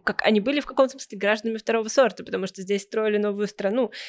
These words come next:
все были такие пионеры, все были холодцы, все осушали болото, все были, ух, ну, вот такие, да, не мальчики со скрипочками. И тут приезжают эти люди, изможденные,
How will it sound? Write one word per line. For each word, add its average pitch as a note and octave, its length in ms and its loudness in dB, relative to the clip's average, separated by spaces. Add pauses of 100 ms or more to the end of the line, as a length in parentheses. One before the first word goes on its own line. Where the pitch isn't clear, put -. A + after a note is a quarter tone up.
(140)
все G#3+ 140 0
были F#3+ 160 2
такие G3+ 360 -2
пионеры, G3+ 640 4
все F#3+ 180 -6
были F#3+ 160 0
холодцы, G3 580 0
все - 180 0
осушали F#3 380 -2
болото, G#3 540 4
все F#3+ 180 -6
были, F3+ 220 -8
ух, B3 320 4
ну, G3 220 -4
вот F#3 140 -8
такие, G#3 300 2
да, G3+ 140 6
не G3+ 80 4
мальчики F#3 360 -2
со F#3 120 -4
скрипочками. F#3 600 -4 (280)
И G#3+ 100 -6
тут A3 180 2
приезжают F#3+ 400 4
эти G3 220 0
люди, G3+ 240 2
изможденные, F#3+ 880 2